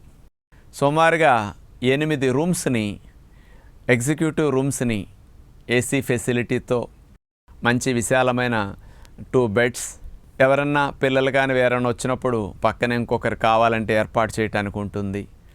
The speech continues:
చక్కగా కూర్చోటానికి టేబుల్, కుర్చీ, ఏదైనా వర్క్ చేసుకోవాలన్నా అటాచ్డ్ బాత్రూమ్ ఉండి, ఆ, మంచి ఫెసిలిటీస్తో ఇలాంటి రూమ్స్ని, ఇప్పుడు ఆశ్రమంలో ఉన్న రూమ్స్లో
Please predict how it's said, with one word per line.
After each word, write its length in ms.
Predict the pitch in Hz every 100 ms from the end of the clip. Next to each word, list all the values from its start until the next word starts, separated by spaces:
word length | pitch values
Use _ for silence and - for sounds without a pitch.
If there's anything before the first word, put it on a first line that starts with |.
| - -
చక్కగా 220 | 117 117
కూర్చోటానికి 720 | - 127 - 127 120 113 110
టేబుల్, 460 | - 117 110 117 107
కుర్చీ, 380 | - 98 - 110
ఏదైనా 240 | 104 104
వర్క్ 300 | 104 101 -
చేసుకోవాలన్నా 720 | 113 - 110 104 101 101 101 -
అటాచ్డ్ 420 | 107 113 104 113
బాత్రూమ్ 540 | 98 110 110 - 113 110
ఉండి, 360 | 110 107 92 - - - - - - - - - - - -
ఆ, 60 | 127
మంచి 340 | 127 156 170
ఫెసిలిటీస్తో 800 | 165 156 180 160 170 156 - 165
ఇలాంటి 300 | 147 139 127
రూమ్స్ని, 520 | 123 143 139 143 120
ఇప్పుడు 200 | 104 120
ఆశ్రమంలో 540 | 120 131 147 151 147 139
ఉన్న 200 | 135 135
రూమ్స్లో 560 | 131 131 139 131 107